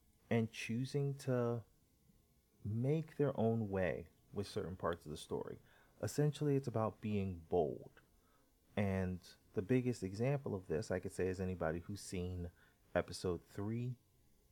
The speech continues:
of The Last of Us. I'm not gonna go too deep into it. There is subtext behind one of the characters and their relationship with another person who, in the game,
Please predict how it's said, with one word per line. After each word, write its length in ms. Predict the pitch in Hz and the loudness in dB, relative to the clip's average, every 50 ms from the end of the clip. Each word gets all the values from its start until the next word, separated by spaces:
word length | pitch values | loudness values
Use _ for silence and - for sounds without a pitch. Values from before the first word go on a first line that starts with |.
| _ _ - - | _ _ 0 2
of 200 | 98 104 104 - | 4 4 4 2
The 60 | 110 | 0
Last 360 | 104 107 104 104 101 - - | 2 2 2 2 0 -2 -4
of 80 | 110 104 | -2 -2
Us. 140 | 113 113 - | -2 0 0
I'm 80 | 95 | -2
not 180 | 95 92 90 - | -2 -2 -2 -2
gonna 140 | 101 95 90 | -4 -4 -4
go 360 | - - 95 90 87 87 87 - - | 0 2 2 4 4 2 0 -6 -14
too 280 | - - 131 120 104 95 - | -6 -4 -4 -4 -4 -6 -8
deep 300 | - 82 87 107 131 - - - - _ _ _ _ _ - | -6 -4 -4 -4 -6 -8 -10 -20 -20 _ _ _ _ _ -2
into 360 | 104 95 98 - - 123 127 | 0 0 0 0 0 0 2
it. 180 | 135 160 - - _ _ _ - - - _ _ _ - _ _ _ _ - | 2 0 -2 -6 _ _ _ -20 -20 -20 _ _ _ -20 _ _ _ _ -2
There 260 | - 110 107 107 - - - | 2 4 4 4 2 0 0
is 180 | - 110 101 - | 0 0 0 -2
subtext 800 | - - - 165 170 156 - - - 104 101 101 - - - - - | -2 0 2 2 2 0 -4 -2 0 0 0 0 -4 -16 -20 -8 -6
behind 600 | 104 98 - - 104 101 98 98 98 98 98 92 - - _ _ _ | -6 -4 0 2 2 4 4 2 2 0 -2 -4 -8 -16 _ _ _
one 320 | - 98 98 98 98 98 95 | -8 -2 2 2 4 4 2
of 100 | 87 - | 0 -4
the 80 | 92 | -8
characters 760 | - - - 85 80 80 - - - - - - - - - - _ _ _ _ _ _ _ | -6 0 0 2 2 2 0 -4 -8 -10 -10 -8 -10 -16 -20 -20 _ _ _ _ _ _ _
and 360 | 104 110 107 101 98 95 87 | 0 2 2 2 0 0 0
their 140 | - 90 90 | 0 0 0
relationship 840 | 90 95 98 113 135 135 139 - 120 113 - - 120 110 101 - - _ - - - - _ _ _ _ _ - | 0 2 4 4 4 4 2 -2 -4 -4 0 2 4 4 4 2 -4 _ -20 -20 -20 -20 _ _ _ _ _ -2
with 240 | 101 117 120 117 - | 2 2 2 2 2
another 400 | 117 110 107 101 92 87 - - | 0 0 2 0 -2 -2 -4 -8
person 760 | - - - 143 143 139 139 - 135 120 113 113 113 107 104 - _ _ _ _ _ _ _ _ | -8 -4 0 2 2 2 2 0 0 2 2 2 0 -2 -6 -10 _ _ _ _ _ _ _ _
who, 540 | - - 120 117 113 110 107 107 104 101 - - _ _ _ _ _ _ - | -2 2 4 4 4 4 2 0 -2 -4 -6 -10 _ _ _ _ _ _ 2
in 180 | 151 160 160 | 2 4 4
the 80 | 143 131 | 4 2
game, 540 | - - 107 101 101 98 95 95 95 95 | 2 2 2 4 4 4 2 0 0 -2